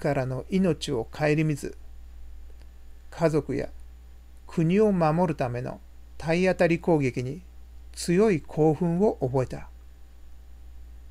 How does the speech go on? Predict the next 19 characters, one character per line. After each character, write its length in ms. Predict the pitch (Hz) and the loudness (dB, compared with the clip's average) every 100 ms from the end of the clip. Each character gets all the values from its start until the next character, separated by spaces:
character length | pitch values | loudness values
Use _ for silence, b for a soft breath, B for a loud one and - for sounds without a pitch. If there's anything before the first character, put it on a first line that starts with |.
| - - - - - - - - - - - - - - - - - - - - - - - - - - | -18 -20 -20 -20 -20 -20 -20 -20 -20 -18 -18 -18 -18 -18 -18 -18 -18 -18 -20 -20 -20 -20 -20 -20 -18 -16
関 400 | - 226 - 170 | -6 -4 0 0
の 180 | 123 - | -2 -6
葬 320 | - - 170 135 | -12 2 2 2
儀 120 | 120 | -2
は 120 | - - - - - - - - | -6 -10 -18 -18 -16 -16 -16 -16
国 300 | - 170 202 | -2 2 6
を 80 | 220 | 6
挙 140 | 202 | 6
げ 80 | 196 | 4
て 100 | 190 | 2
の 200 | 156 117 - - | -2 -2 -8 -16
盛 340 | - - 170 | -8 0 2
大 180 | 170 180 | 4 4
な 140 | 180 165 | 4 4
も 140 | 165 | 4
の 100 | 160 | 4
に 100 | 135 | 2
な 120 | 120 | 0
り、 140 | - | -4